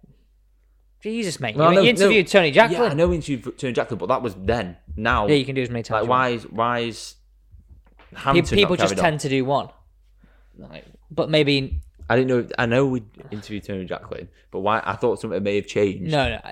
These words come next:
Speaker 1: you can do more than one.
Speaker 2: 'Cause is the American staying the same? Is it Strick-, is it
Speaker 1: Stricker, I
Speaker 2: Stricker?
Speaker 1: think, might be doing it again.
Speaker 2: Well, we'll, we'll see. It, it, it's an interesting conversation. We'll keep up to date with it because when will they announce it?
Speaker 1: Soon. Next couple of weeks. No, no, next couple of months.
Speaker 2: Well.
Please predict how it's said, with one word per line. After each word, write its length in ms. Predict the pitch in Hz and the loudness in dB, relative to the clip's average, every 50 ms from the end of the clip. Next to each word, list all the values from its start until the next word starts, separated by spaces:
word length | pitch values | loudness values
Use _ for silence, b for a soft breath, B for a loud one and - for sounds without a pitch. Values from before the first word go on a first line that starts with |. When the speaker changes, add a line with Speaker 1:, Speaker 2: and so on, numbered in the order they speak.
| - - | -16 -16
Speaker 1:
you 180 | - 104 139 135 | -14 -12 -12 -10
can 220 | - 131 127 123 | -8 -10 -10 -10
do 180 | 113 - 131 120 | -8 -6 -6 -4
more 140 | 110 - - | -2 -4 -4
than 80 | 52 | -6
one. 80 | - - _ _ _ _ _ _ _ _ _ - | -16 -20 _ _ _ _ _ _ _ _ _ 0
Speaker 2:
'Cause 180 | - 131 135 139 | 4 4 4 4
is 160 | 151 143 135 | 2 0 2
the 140 | 139 151 151 | 2 2 2
American 360 | 156 180 190 185 160 - 107 | 4 2 0 0 -2 -4 -8
staying 220 | - - 95 90 | -6 -4 -4 -4
the 60 | 82 - | -4 -8
same? 300 | - - - - - - _ - | -10 -10 -12 -12 -18 -20 _ -12
Is 80 | - 90 | -12 -10
it 20 | - | -10
Strick-, 360 | - - - 139 135 _ _ _ - | -10 -8 -8 -10 -10 _ _ _ -18
is 140 | - 110 117 | -14 -12 -10
it 40 | - | -6
Speaker 1:
Stricker, 200 | - 165 - 151 | -4 -2 -2 -2
I 40 | 175 | -2
Speaker 2:
Stricker? 20 | |
Speaker 1:
think, 200 | 151 135 131 113 | -2 -4 -6 -6
might 120 | 123 123 113 | -6 -8 -8
be 100 | 117 117 | -8 -8
doing 160 | 117 117 117 | -8 -8 -8
it 80 | 113 110 | -8 -10
again. 240 | 117 131 147 151 143 _ _ _ _ _ _ _ _ _ - - _ - | -10 -10 -10 -12 -14 _ _ _ _ _ _ _ _ _ -20 -20 _ -14
Speaker 2:
Well, 260 | 113 107 78 78 - - - - _ - - | -10 -8 -8 -8 -10 -16 -20 -16 _ -6 -2
we'll, 220 | 104 104 101 92 | 2 2 2 2
we'll 260 | - - 95 98 95 | 2 -2 -2 -2 -2
see. 200 | - - 104 95 92 | -2 0 0 0 0
It, 340 | - 101 101 113 165 160 98 | 0 -2 -2 0 0 0 -2
it, 80 | - B B B | -4 B B B
it's 160 | B 160 151 185 | B 0 0 2
an 60 | 202 | 0
interesting 340 | 202 175 151 - - 156 151 | -4 -4 -6 -8 -10 -10 -8
conversation. 500 | 160 147 143 131 151 147 131 117 104 110 | -8 -8 -6 0 0 0 0 0 -2 0
We'll 140 | 120 127 | 2 0
keep 220 | 123 - 127 120 - | 0 -2 -6 -4 -4
up 100 | 135 - - | -6 -6 -4
to 80 | 120 | -4
date 220 | 95 117 117 101 85 | -2 -2 -2 -2 -4
with 100 | 87 87 | -6 -8
it 140 | 85 - - | -8 -10 -10
because 200 | - - 120 107 | -8 -8 -6 -2
when 360 | 107 139 147 165 160 156 151 | 0 0 0 0 -2 -6 -6
will 140 | 147 151 143 | -4 -4 -4
they 200 | 135 143 143 135 | -4 -4 -4 -6
announce 480 | 131 127 127 135 143 147 135 - - - | -6 -8 -8 -10 -10 -10 -14 -16 -12 -12
it? 200 | - - - _ - | -12 -12 -12 _ -12
Speaker 1:
Soon. 320 | - - 139 151 160 151 _ _ _ _ _ _ _ _ _ _ _ _ _ _ _ - | -6 -4 -2 -2 -4 -6 _ _ _ _ _ _ _ _ _ _ _ _ _ _ _ -10
Next 180 | 131 127 - | -10 -10 -10
couple 160 | - 123 - | -14 -10 -4
of 40 | 123 | -4
weeks. 240 | 139 156 180 - _ - | -4 -4 -6 -10 _ -6
No, 100 | 151 110 | -4 0
no, 120 | 135 165 160 | 2 2 2
next 140 | 147 131 - | 2 0 -4
couple 100 | 147 139 | -6 -6
of 40 | 143 | -6
months. 220 | 170 185 - - _ _ _ _ _ _ _ _ _ _ _ _ _ - | -6 -8 -10 -20 _ _ _ _ _ _ _ _ _ _ _ _ _ -16
Speaker 2:
Well. 240 | 95 92 87 80 80 | -16 -16 -14 -16 -20